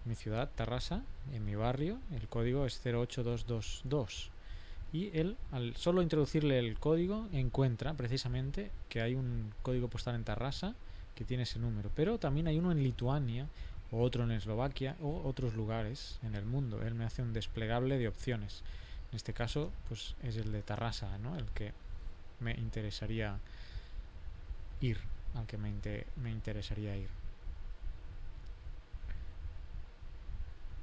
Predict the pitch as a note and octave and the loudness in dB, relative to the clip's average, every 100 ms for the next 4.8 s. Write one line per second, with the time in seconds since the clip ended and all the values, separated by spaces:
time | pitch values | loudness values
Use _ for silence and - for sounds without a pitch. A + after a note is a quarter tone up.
0 | - - - C3 F3+ - A2+ - G2+ A2 | -4 -6 -4 -2 -2 -4 -4 -4 -4 -4
1 | G#2+ - - - - - B2+ A2+ C#3+ - | -4 -4 -6 -8 -10 -4 0 0 -2 -4
2 | - - G#2+ G#2+ - A2 - G#2 F#2+ - | -4 -2 -4 -4 -4 -2 0 -2 -4 -4
3 | G2+ G#2 - - - - - A2 A#2+ C#3+ | -4 -2 -4 -4 -6 -4 0 2 2 2
4 | G3+ - - B2+ A#2+ A#2+ A#2+ C#3 | 0 -4 -2 0 2 2 2 0